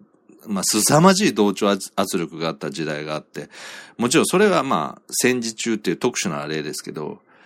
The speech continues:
今、この現代、二千十九年で、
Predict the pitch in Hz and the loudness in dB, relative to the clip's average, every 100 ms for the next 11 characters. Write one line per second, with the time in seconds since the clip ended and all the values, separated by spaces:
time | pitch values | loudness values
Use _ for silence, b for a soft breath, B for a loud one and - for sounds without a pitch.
0 | b b - 226 427 101 76 62 - _ | b b 2 4 4 2 0 -6 -14 _
1 | _ _ - 123 110 196 381 349 80 76 | _ _ 0 2 4 4 4 2 0 0
2 | 190 214 247 165 113 - 123 127 - 156 | -2 0 2 0 -2 0 2 0 -2 -2
3 | 95 71 71 82 73 | -2 -6 -6 -4 -4